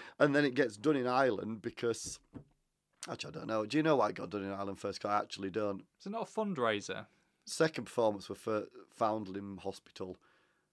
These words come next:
Speaker 2: Can't
Speaker 1: Google.
Speaker 2: remember. I remember
Speaker 1: Google.
Speaker 2: walking, yeah, I remember walking past a plaque when I was in, when I was in Dublin.
Speaker 1: And this was where it was.
Speaker 2: Yeah.
Speaker 1: Yeah.
Speaker 2: Can't remember why.
Speaker 1: But it's amazing. It's a product of free movement. And, and we think it's this great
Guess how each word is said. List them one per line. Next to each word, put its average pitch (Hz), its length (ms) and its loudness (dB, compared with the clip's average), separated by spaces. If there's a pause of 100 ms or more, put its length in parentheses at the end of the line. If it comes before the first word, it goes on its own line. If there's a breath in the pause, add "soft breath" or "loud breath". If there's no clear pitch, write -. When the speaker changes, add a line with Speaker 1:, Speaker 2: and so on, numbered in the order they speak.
(1300)
Speaker 2:
Can't 139 160 6
Speaker 1:
Google. 143 80 6 (100)
Speaker 2:
remember. 135 120 2
I 143 80 8
remember 190 280 6
Speaker 1:
Google. 170 380 12
Speaker 2:
walking, 151 120 -2 (400 loud breath)
yeah, 131 120 2
I - 20 6
remember 175 240 0
walking 170 260 -2
past 160 200 -2
a 160 40 -6
plaque - 460 -2
when 110 100 -14
I - 20 -8
was 110 120 -10
in, 107 220 -12
when 117 140 -6
I 113 40 -2
was 110 120 -4
in 110 120 -8
Dublin. 104 440 -4 (140)
Speaker 1:
And 131 120 -2
this 131 160 0
was 123 100 0
where 127 160 6
it 123 100 4
was. 127 220 4 (520)
Speaker 2:
Yeah. 110 360 0 (160)
Speaker 1:
Yeah. 123 140 4
Speaker 2:
Can't 135 220 -6
remember 110 180 -10
why. 104 240 0
Speaker 1:
But 226 60 10
it's 220 80 8
amazing. 233 300 8
It's 120 80 -6
a - 40 -14
product 175 360 2
of 110 80 -8
free 127 200 4
movement. 120 480 0 (540)
And, 143 400 4
and 143 140 2
we 143 60 2
think 160 200 6
it's - 80 -2
this 139 120 0
great 143 460 6